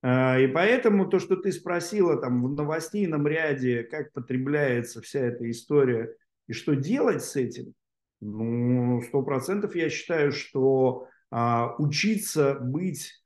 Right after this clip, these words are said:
а, ну, наверное, это культура потребления новостей.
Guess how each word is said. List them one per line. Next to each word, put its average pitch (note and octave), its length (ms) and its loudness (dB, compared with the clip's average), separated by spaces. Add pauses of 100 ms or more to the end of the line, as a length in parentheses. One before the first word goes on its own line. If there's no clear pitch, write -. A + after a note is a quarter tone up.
(220)
а, B2 420 0
ну, D#3+ 240 0
наверное, F#3 440 6
это D#3+ 100 0
культура F3+ 500 4
потребления D3+ 720 0
новостей. B2 580 -4